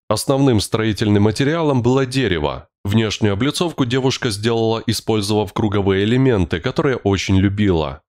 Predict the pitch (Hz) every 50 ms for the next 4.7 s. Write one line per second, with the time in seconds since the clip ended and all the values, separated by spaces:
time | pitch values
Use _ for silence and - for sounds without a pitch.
0 | _ _ - 101 127 165 175 160 139 110 120 117 120 135 135 127 123 120 123 -
1 | - - 143 120 - 156 131 110 98 87 - 92 92 - - 110 110 117 110 110
2 | 107 104 104 101 110 135 170 180 165 - - - 135 139 135 127 110 110 107 113
3 | 120 117 113 113 110 107 98 - 98 95 87 - - 82 76 78 76 76 76 73
4 | - 90 87 - - 123 110 95 82 80 73 65 65